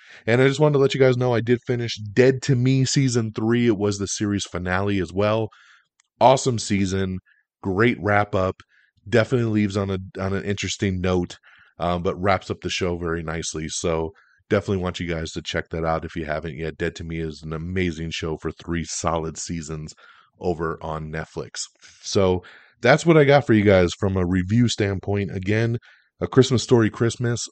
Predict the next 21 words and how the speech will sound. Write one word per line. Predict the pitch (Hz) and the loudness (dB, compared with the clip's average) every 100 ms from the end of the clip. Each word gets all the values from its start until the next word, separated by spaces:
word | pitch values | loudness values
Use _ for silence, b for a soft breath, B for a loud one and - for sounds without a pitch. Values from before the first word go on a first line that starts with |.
| - | 0
over | 104 101 92 | 2 2 0
on | 95 90 | -2 -4
H | 90 - - | -6 -6 -6
B | 85 | -4
O | 80 | -4
Max, | 76 90 127 143 - - b b b b b _ _ _ | -6 -4 -4 -4 -10 -16 b b b b b _ _ _
two | - 143 | 4 6
out | 120 | 6
of | 104 | 4
five | 101 90 | 2 0
stars. | - 95 90 95 - _ _ - _ | 0 0 0 -2 -8 _ _ -20 _
Avatar: | 101 107 110 104 | 0 0 0 2
The | 95 | 2
Way | 90 | 2
of | 85 | 2
Water, | 85 90 92 90 - - - | 2 2 2 -2 -8 -8 0
five | 107 98 | 2 4
out | 82 80 | 2 0
of | |
five | - 78 76 | -4 -6 -8
stars. | - 78 80 82 | -6 -6 -4 -6